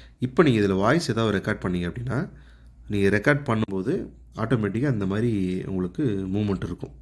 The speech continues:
சரியா? So, அதுக்கப்புறம் நீங்க கம்ப்ளீட் பண்ணிட்டீங்கன்னா, நீங்க ஸ்டார்ட் பண்ணணும். இது ஸ்டார்ட் பண்ணீங்கன்னா அது ரெக்கார்டு ஸ்டார்ட் ஆயிரும். So, இது வந்து அந்த வைப்ரேஷனும் அப்படியே ஸ்டார்ட் ஆயிட்டு இருக்கும். உங்களுக்கு வந்து ரெக்கார்டும் ஸ்டார்ட் ஆகும். So, இதுல அந்த ஸ்பெக்ட்ரம்ல வந்து ஆட் ஆயிரும். So, இந்த மாதிரி பார்த்தீங்க அப்படின்னா தெரியும்.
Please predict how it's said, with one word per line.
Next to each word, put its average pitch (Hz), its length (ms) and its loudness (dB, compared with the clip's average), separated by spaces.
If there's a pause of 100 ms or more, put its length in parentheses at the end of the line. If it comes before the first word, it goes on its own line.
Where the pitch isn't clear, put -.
சரியா? 92 280 -6 (460)
So, 120 160 2
அதுக்கப்புறம் 117 320 2
நீங்க 113 260 -2
கம்ப்ளீட் 127 360 0
பண்ணிட்டீங்கன்னா, 110 540 -2 (1120)
நீங்க 101 160 -6
ஸ்டார்ட் 117 300 0
பண்ணணும். 90 200 0
இது 120 200 -2
ஸ்டார்ட் 117 260 -4
பண்ணீங்கன்னா 110 380 -2
அது 98 140 0
ரெக்கார்டு 95 200 -2
ஸ்டார்ட் - 360 -6
ஆயிரும். - 160 -14 (560)
So, 120 160 2
இது 110 120 2
வந்து 120 160 2
அந்த 110 140 2
வைப்ரேஷனும் 117 680 2
அப்படியே 104 320 -4
ஸ்டார்ட் 101 260 -4
ஆயிட்டு 95 200 -2
இருக்கும். 92 440 -4 (440)
உங்களுக்கு 123 280 2
வந்து 110 380 4
ரெக்கார்டும் 113 360 2
ஸ்டார்ட் 95 300 -2
ஆகும். 90 300 -6
So, 110 140 -2
இதுல 110 200 0
அந்த 107 240 -4
ஸ்பெக்ட்ரம்ல 104 300 0
வந்து 95 260 0
ஆட் 90 140 2
ஆயிரும். 90 240 -2 (540)
So, 104 200 -2
இந்த 95 40 0
மாதிரி 98 180 2
பார்த்தீங்க 92 340 -2
அப்படின்னா 95 260 -4
தெரியும். 98 420 -4